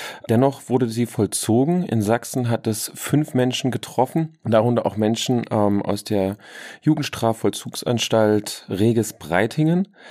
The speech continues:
Und dann am Donnerstag überraschend eine Abschiebung nach Georgien. Und wer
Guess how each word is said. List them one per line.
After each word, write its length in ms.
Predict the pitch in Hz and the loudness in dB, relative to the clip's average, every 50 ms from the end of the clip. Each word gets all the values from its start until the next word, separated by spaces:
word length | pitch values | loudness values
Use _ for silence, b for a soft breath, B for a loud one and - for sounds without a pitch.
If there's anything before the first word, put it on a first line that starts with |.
| B B B B B B B B B B - | B B B B B B B B B B 2
Und 160 | 127 120 117 | 2 4 4
dann 360 | 107 104 113 127 143 151 - _ - | 4 4 2 2 0 -4 -6 _ 0
am 320 | 190 220 110 110 104 95 | 2 2 4 4 2 4
Donnerstag 720 | - 113 127 147 156 151 - - - 131 123 123 120 - - - | 4 2 4 2 0 0 -2 -2 0 2 2 0 0 -2 -2 -2
überraschend 760 | 123 113 117 98 104 110 110 - - 127 120 - - - - - | 0 2 2 2 2 0 0 0 0 0 0 -2 -4 -10 -6 -2
eine 180 | 117 113 110 98 | 0 2 2 2
Abschiebung 400 | 101 - - - 123 113 117 117 | 2 -2 -2 -2 0 2 2 2
nach 220 | 110 107 - - | 2 2 0 0
Georgien. 580 | - 113 - 85 98 101 98 - 104 95 92 92 | 0 2 2 4 2 2 2 0 0 0 0 0
Und 560 | - - 101 101 101 98 98 - - - - | 0 0 2 2 2 2 0 0 -4 -6 -6
wer 500 | - 90 85 101 104 107 107 110 110 113 | -4 0 2 4 4 4 4 2 0 -4